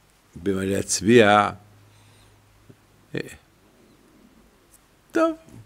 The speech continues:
השכן שלו, החרדי, מציע לו, אומר לו, "שמע, אתה רואה אנשים באים מניח תפילים, גם ש-,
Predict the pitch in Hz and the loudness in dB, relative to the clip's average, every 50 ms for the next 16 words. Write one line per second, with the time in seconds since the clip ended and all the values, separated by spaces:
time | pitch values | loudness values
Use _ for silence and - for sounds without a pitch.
0 | _ _ _ _ _ _ _ _ _ _ _ _ _ _ _ _ _ _ _ _ | _ _ _ _ _ _ _ _ _ _ _ _ _ _ _ _ _ _ _ _
1 | _ _ _ _ _ _ _ - 120 117 - 156 151 - 196 185 139 - 147 127 | _ _ _ _ _ _ _ -6 -4 0 2 2 2 4 4 2 4 6 6 6
2 | 117 117 113 139 139 110 107 101 104 - - 127 123 110 101 90 85 85 90 104 | 6 6 4 2 -2 -6 -8 -10 -6 0 2 2 2 2 2 0 -2 -6 -8 -8
3 | 113 - - - _ _ _ _ _ _ _ _ _ _ _ _ - 233 - - | -12 -20 -20 -20 _ _ _ _ _ _ _ _ _ _ _ _ -6 -4 -4 -2
4 | - 226 - - - 190 151 135 135 135 139 139 139 139 135 127 - - 175 180 | -2 0 2 2 2 2 2 2 2 2 2 0 0 0 0 -2 -2 -6 -10 -8
5 | 202 208 156 - - _ _ _ _ _ _ _ - - - - - - - - | -8 -10 -10 -14 -20 _ _ _ _ _ _ _ -20 -20 -20 -20 -20 -20 -20 -20
6 | - - 127 120 - 143 143 160 160 160 156 151 147 139 139 - 151 143 127 135 | -14 -10 -6 -2 2 2 4 4 4 4 2 2 0 0 0 -2 -2 0 0 0
7 | 131 156 156 151 147 143 143 123 - - - 139 143 160 175 165 151 113 - 92 | -2 -2 -2 -2 -2 -4 -4 -6 -8 -6 -4 -4 -4 -4 -4 -6 -6 -8 -8 -6
8 | 113 131 139 123 | -4 -4 -4 -4